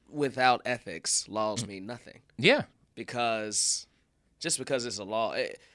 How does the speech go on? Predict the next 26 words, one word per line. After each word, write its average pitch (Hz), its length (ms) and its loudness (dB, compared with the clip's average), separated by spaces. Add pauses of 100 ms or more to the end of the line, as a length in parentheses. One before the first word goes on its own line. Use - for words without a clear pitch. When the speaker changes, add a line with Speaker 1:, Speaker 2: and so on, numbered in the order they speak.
(200)
Speaker 1:
uh, - 60 -10 (440)
fifty, - 400 -2
sixty 127 320 -2
years 139 260 2
ago, 110 560 -2
it, 123 60 -4
it 120 60 -4
was 110 120 -6
against 107 300 -6
the 101 80 -14
law 117 260 2
for 104 120 -10
me 107 140 -8
to 92 100 -10
date 113 240 -4
my 107 100 -12
girlfriend. 107 520 -8 (440)
<laughs> - 80 -8 (420)
You 175 280 6
know, 113 240 2
it 113 60 2
was 117 160 -2
against 117 420 -2
the 113 80 0
Speaker 2:
Jesus. 123 400 4
Speaker 1:
law. 110 540 4